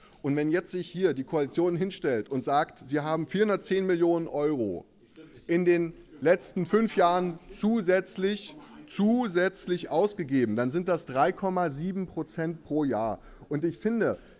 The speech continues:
wir wissen doch alle, dass das Finanzausgleichsgesicht in ein-, äh, äh, Ausgleichsgesetz in einer solchen Schieflage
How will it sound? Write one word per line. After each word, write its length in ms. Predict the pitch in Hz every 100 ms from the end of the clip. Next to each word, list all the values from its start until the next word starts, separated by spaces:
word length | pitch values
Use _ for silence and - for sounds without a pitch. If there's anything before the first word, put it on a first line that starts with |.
| -
wir 300 | 120 202 214
wissen 220 | 208 208
doch 200 | 185 165
alle, 240 | 156 175 156
dass 140 | 143
das 140 | 147
Finanzausgleichsgesicht 1000 | - 170 170 - 196 - 156 139 131 120 147
in 80 | 147
ein-, 160 | 165
äh, 140 | - 123
äh, 220 | 117 117
Ausgleichsgesetz 840 | - 196 208 165 151 - 139 156 -
in 80 | 151
einer 200 | 151 156
solchen 380 | 143 208 214 180
Schieflage 800 | - 214 226 180 139 139 117